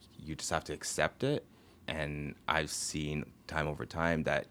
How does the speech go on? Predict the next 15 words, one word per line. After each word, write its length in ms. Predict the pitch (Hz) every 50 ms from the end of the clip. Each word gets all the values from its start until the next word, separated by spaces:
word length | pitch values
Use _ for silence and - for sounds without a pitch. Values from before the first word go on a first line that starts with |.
| - - - - -
you 120 | 76 78
know, 100 | 73 71
you 160 | 69 71 73
have 240 | 69 - 73 76 73
the 80 | 73 73
right 160 | 73 73 69
people 260 | - 76 73 - 76
come 240 | 69 - 73 73 76
on, 300 | 73 76 90 110 160 175 - - - - - - - - - - - - -
and 80 | 76
it 120 | 76 - -
takes 240 | - 76 71 - -
a 40 |
little 220 | 78 73 69 69 71
bit 180 | 73 - -